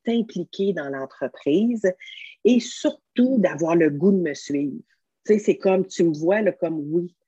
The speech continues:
c'est, c'est là que je vais travailler, j'ai le goût de la suivre, elle sait où ce qu'elle s'en va, j'ai le goût de me rendre là, j'ai le goût de faire ça avec cette personne-là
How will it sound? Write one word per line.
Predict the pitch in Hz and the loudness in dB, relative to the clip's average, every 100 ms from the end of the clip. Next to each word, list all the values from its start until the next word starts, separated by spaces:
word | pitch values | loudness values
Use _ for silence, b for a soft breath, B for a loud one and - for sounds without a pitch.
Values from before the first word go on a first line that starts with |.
| _ _ _ _ | _ _ _ _
c'est, | - 160 160 | -4 0 0
c'est | - - 160 | -2 -2 0
là | 170 | 0
que | 208 | -2
je | 180 | -2
vais | 175 | -6
travailler, | - 160 156 143 175 202 | -6 -6 -4 -4 -2 -2
j'ai | 180 151 | 0 -4
le | 143 | -2
goût | 190 | -2
de | 180 | 0
la | 185 156 | -2 -8
suivre, | - 190 196 - - | -6 -4 -4 -6 -16
elle | - | -16
sait | - 233 | -6 -2
où | 202 | -2
ce | - | -4
qu'elle | 135 | -10
s'en | - 147 135 | -10 -10 -10
va, | 127 165 190 202 B B B | -4 0 2 0 B B B
j'ai | - 156 | -4 -2
le | 151 | 0
goût | 147 226 | 4 4
de | 185 | 4
me | 180 | 0
rendre | 165 156 143 160 | 0 -4 -2 4
là, | 190 | 4
j'ai | 175 | 4
le | 151 | 0
goût | 147 240 | 2 0
de | |
faire | - 202 160 - | 0 -2 -2 -6
ça | - 196 196 | -4 -2 -2
avec | 151 143 | -4 -8
cette | - 143 - | -8 -10 -6
personne-là | 135 - 147 139 156 - | -6 -2 0 2 4 2